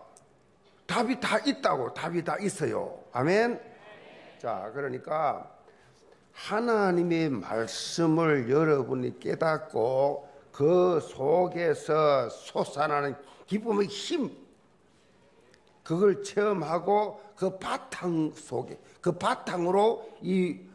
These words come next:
우리가 이 원단 메시지가 나에게 성취된 걸 체험해 나가는 겁니다. 이십사 제자. 아멘. 그렇게 여러분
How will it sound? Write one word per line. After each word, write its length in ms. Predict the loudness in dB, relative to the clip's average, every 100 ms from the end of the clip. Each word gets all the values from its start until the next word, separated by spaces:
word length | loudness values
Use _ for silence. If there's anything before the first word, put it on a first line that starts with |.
| -20 _ _ _
우리가 300 | -2 2 0
이 420 | 0 -2 -2 -6 -12 -20 _
원단 420 | 0 2 2 0
메시지가 840 | 0 -2 -2 -4 -2 -2 -2 -4 -8
나에게 240 | -6 -6 -6
성취된 600 | -6 -6 -6 -4 -2 0
걸 180 | -2
체험해 380 | -2 2 4 4
나가는 260 | 2 2 2
겁니다. 460 | 2 0 0 -6 -14 -20 -20 -20 -20 -20 -20 -18
이십사 440 | -16 -16 -8 -6 -4
제자. 400 | -6 -6 -6 -6
아멘. 520 | 0 2 2 0 -4 -18 -20 -20 -8
그렇게 440 | -4 -4 -4 -4 -2
여러분 520 | -2 -2 -4 -8